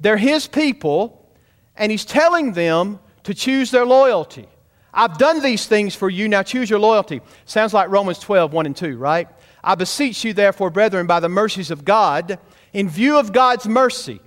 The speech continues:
the saving grace of Jesus, now present your bodies a living sacrifice, holy and acceptable and pleasing to God, which is your sensible act of worship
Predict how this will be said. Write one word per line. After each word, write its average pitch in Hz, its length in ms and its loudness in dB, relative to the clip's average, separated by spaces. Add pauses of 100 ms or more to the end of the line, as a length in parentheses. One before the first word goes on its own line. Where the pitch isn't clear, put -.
(220)
the 165 80 -8
saving 277 540 0
grace 240 360 0
of 196 120 -6
Jesus, 165 520 -6 (240)
now 175 120 0
present 202 380 0
your 202 120 -2
bodies 180 340 2
a 156 60 -6
living 151 280 -4
sacrifice, 123 760 -10 (280)
holy 254 420 2
and 208 80 -2
acceptable 196 680 -2
and 147 120 -6
pleasing 196 380 -4
to 175 100 -8
God, 170 380 2 (340)
which 214 320 -2
is 233 180 -4
your 214 400 2 (140)
sensible 240 680 0
act 208 240 -2
of 175 100 -6
worship 196 520 -2